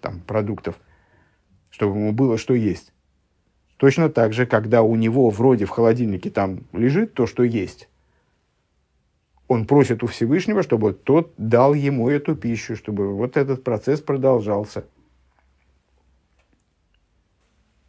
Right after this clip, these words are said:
Пункт вов. Дермит кенмен эй фарентверн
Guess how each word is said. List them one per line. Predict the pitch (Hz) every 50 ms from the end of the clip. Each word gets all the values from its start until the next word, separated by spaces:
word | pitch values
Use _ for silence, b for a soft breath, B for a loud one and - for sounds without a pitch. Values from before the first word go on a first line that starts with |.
| _ -
Пункт | - 143 135 123 -
вов. | 131 127 113 95 - - _ _ _ _ _ _ _ _ _ _ _ _ _ _ _ _ _ _ _ _ _ _ _ _ _ _ _ _ - _ _ -
Дермит | 233 143 143 139 139 143 175 226 262 269 - - - _ _ _ _
кенмен | - - 196 208 214 208 196 196 185 175 -
эй | - 156 185 196 185 175
фарентверн | - - 151 135 - 139 156 165 165 - 185 180 180 175 175 170 -